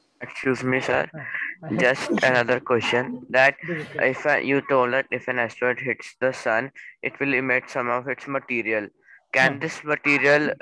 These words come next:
Speaker 1: damage the atmosphere or earth?
Speaker 2: Uh, def-, uh, it may actually. Uh, uh, if, uh, earth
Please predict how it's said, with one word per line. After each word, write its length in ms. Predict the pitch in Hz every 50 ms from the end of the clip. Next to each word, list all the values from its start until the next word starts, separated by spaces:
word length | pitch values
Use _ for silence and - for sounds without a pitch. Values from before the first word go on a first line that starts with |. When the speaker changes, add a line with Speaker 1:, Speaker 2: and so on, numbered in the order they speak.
| - 120
Speaker 1:
damage 560 | - 127 120 120 120 123 127 131 - - - -
the 320 | - 131 123 120 123 123 - -
atmosphere 640 | - 113 - _ 113 117 117 113 - - 120 123 120
or 180 | 123 123 123 - -
earth? 240 | - 107 107 110 117 _ _ - - _ _ _ _ _ _ _ _ _ _ _ _ _ _ _ _ -
Speaker 2:
Uh, 240 | 220 247 254 254
def-, 420 | 233 202 208 233 233 220 226 _ _ _ _ -
uh, 280 | 196 220 220 220 220 214 - - _ _ -
it 180 | 240 254 -
may 260 | 226 233 262 285 240 185
actually. 400 | 175 185 - 180 180 226 247 - _ _ _ _ _ _ _ -
Uh, 360 | 196 190 185 190 190 190 202 - - - 196 202
uh, 80 | 202 175 -
if, 280 | 233 233 220 - -
uh, 200 | 240 240 247 240 247 - 190 214
earth 260 | 220 220 180 -